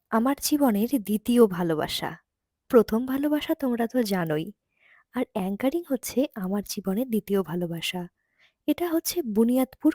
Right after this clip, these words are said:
কলেজ, বুনিয়াদপুর মহাবিদ্যালয়। আর এখানে এই বছর দিয়ে দু বছর আমি এখানে প্রোগ্রাম করছি।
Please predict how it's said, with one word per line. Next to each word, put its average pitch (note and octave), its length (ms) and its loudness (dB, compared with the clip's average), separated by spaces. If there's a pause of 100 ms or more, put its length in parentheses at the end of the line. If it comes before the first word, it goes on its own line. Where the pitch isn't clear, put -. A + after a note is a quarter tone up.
কলেজ, F#3+ 360 0 (600)
বুনিয়াদপুর G3+ 560 0
মহাবিদ্যালয়। F#3 800 -4 (600)
আর A#3+ 200 0 (260)
এখানে A3+ 500 0 (320)
এই C4 180 2 (100)
বছর G#3+ 360 0 (120)
দিয়ে G#3+ 200 -2 (320)
দু A#3+ 100 0 (100)
বছর A3+ 360 0 (120)
আমি G#3 300 -2
এখানে G#3+ 280 -8
প্রোগ্রাম F#3 460 -2
করছি। - 400 -8